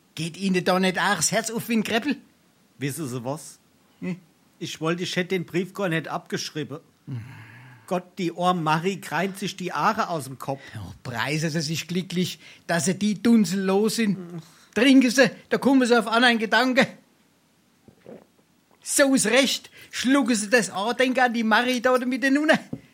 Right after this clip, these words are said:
Speaker 1: Als geleimt, da capo. Jetzt noch eins.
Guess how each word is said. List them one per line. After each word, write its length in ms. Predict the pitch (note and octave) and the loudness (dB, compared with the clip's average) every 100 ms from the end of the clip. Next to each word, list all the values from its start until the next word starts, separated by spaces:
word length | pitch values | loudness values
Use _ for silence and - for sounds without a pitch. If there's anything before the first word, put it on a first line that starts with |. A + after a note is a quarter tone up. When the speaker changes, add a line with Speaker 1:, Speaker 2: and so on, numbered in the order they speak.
| _ - | _ 2
Speaker 1:
Als 440 | D4 C#4+ - - | 2 2 -4 2
geleimt, 640 | C4+ B3+ C#4+ C#4 C#4 - _ - | 4 6 6 4 0 -12 _ 2
da 160 | C#4+ | 2
capo. 840 | - - C#4+ D4 G3+ D#4+ D#4+ - - _ _ _ _ _ _ _ _ _ _ _ - | 2 2 2 2 2 4 4 2 -12 _ _ _ _ _ _ _ _ _ _ _ 0
Jetzt 340 | A3 - - | 0 0 -2
noch 140 | G#3 F#3 | -2 -2
eins. 380 | C#3 - - | -4 -6 -12